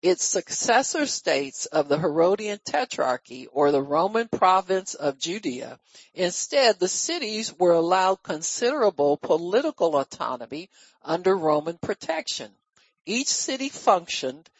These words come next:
as a polis or city state," uh, P O L I S. So, uh,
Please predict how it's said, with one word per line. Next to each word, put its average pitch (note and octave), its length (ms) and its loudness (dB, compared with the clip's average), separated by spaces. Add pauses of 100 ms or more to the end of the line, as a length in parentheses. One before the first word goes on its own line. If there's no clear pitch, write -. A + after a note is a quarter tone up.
(220)
as D#3 240 2
a C#3 120 0 (120)
polis G3 760 2 (140)
or D#3+ 180 4
city A#3+ 460 -2
state," C3 540 -4 (500)
uh, B2+ 240 0 (400)
P G#3+ 200 2
O F#3 120 6
L G3 320 2
I G3 240 0
S. C#3 340 2
So, C#3+ 500 0
uh, C#3 260 0